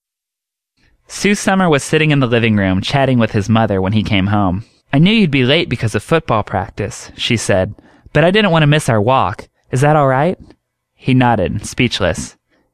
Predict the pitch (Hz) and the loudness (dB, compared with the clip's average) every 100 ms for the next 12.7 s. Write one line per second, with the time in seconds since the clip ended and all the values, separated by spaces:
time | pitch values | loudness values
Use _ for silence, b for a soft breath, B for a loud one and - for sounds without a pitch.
0 | - 127 127 123 123 - 113 101 101 113 | -4 -2 2 2 0 -2 0 0 0 -4
1 | _ b b b b b b b - 277 | _ b b b b b b b 0 0
2 | 294 277 254 240 202 - - 214 247 233 | 2 2 2 2 0 0 -2 0 2 0
3 | - - 269 254 151 117 107 - 120 113 | -2 0 2 2 2 0 0 -2 -2 0
4 | 180 214 B B - - 269 339 294 359 | 0 -4 B B -4 -2 0 0 0 0
5 | 233 185 160 175 160 202 247 277 - 262 | 0 2 2 2 4 2 2 0 -2 -2
6 | 247 180 180 247 - 214 202 208 220 - | 0 -2 -2 -4 0 2 4 4 2 0
7 | 135 65 - B B - 147 127 120 165 | -2 -2 -6 B B -2 0 0 2 2
8 | 196 135 127 113 113 - 139 120 87 101 | 2 2 0 0 -2 -2 0 0 -2 -6
9 | B B - 220 311 359 247 302 302 226 | B B -4 0 0 -2 0 2 2 2
10 | 190 214 240 277 269 143 104 117 - _ | 2 2 2 2 4 4 2 0 -4 _
11 | _ - 302 165 117 90 - - - - | _ -2 0 0 0 -2 -4 -14 -20 -2
12 | 196 226 208 233 302 311 | 2 2 2 0 0 -2